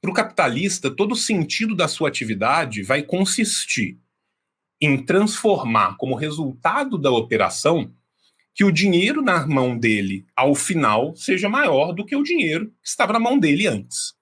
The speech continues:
Ou seja, o objetivo da circulação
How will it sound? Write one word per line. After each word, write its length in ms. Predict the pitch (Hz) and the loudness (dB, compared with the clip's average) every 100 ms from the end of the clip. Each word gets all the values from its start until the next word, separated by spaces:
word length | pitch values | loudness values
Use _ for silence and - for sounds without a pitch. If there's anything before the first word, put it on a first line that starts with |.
| _ - - | _ -20 -4
Ou 100 | - | 0
seja, 340 | 220 - 117 123 | 2 2 2 2
o 80 | 160 | 2
objetivo 1300 | 170 170 202 214 180 - - 254 359 185 127 - - | 2 0 0 0 -2 -6 -6 -2 -2 -2 -4 -6 -12
da 240 | 120 139 160 | -2 -2 0
circulação 1160 | - - - - - 190 117 - - 156 143 | -4 -6 -6 -8 -6 -4 -4 -4 -2 0 0